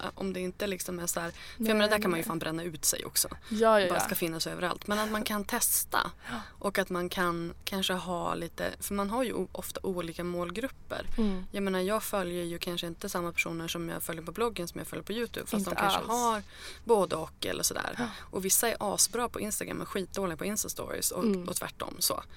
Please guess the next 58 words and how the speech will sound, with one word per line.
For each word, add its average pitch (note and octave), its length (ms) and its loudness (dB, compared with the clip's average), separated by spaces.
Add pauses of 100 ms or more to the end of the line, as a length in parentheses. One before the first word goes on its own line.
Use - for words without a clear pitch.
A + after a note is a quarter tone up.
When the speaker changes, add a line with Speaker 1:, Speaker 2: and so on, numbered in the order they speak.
(120)
Speaker 2:
Ja, G#3 60 -2
gud, G3 220 -2
Speaker 1:
Så G#3+ 120 4
Speaker 2:
ja. G3+ 60 6
Speaker 1:
att - 160 -4
liksom, F3 640 -2
jag A3+ 240 4
är G3 60 2
skitbra G3 440 -2
på F#3 100 -4
Insta-stories, F#3 500 -2
jag F3 80 -2
är - 40 -12
skitdålig F#3+ 640 -2
på F3+ 100 -4
Instagram. F#3+ 440 -4 (100)
Speaker 2:
Mm, A3 280 4 (120)
det B3+ 100 8
är - 20 10
Speaker 1:
Så A3 60 10
att G#3 80 6
Speaker 2:
så. G3+ 60 2
Speaker 1:
det A3 200 4
är G#3+ 40 6
liksom, G#3 420 8 (300)
<laughs> C#4+ 340 6
ja C4 220 4
men B3 180 4
det, D4 140 8 (280)
alltså A#3+ 180 4
jag A#3 140 8
får C4+ 260 4
typ G3 320 2
så - 120 2
här E3+ 120 4
dubbelt G3+ 380 0
så F3+ 60 -2
mycket E3+ 220 -4
views G#3+ 360 0
på - 100 -10
mina E3+ 140 -2
Instagram G3 340 -2
som - 140 -4
jag E3 80 -4
får F#3 100 -2
likes. - 560 2 (460)
Speaker 2:
Ja, G#3 240 6
men A3+ 200 2
Speaker 1:
På, G3 100 2 (100)
Speaker 2:
för A#3 60 2
det, A#3 200 2
Speaker 1:
på B3 80 8
Instagram. A#3 300 4
Speaker 2:
det - 60 -4
får B3 160 6
jag F#3+ 120 2
också. - 260 -6 (960)
Speaker 1:
Ja, - 60 2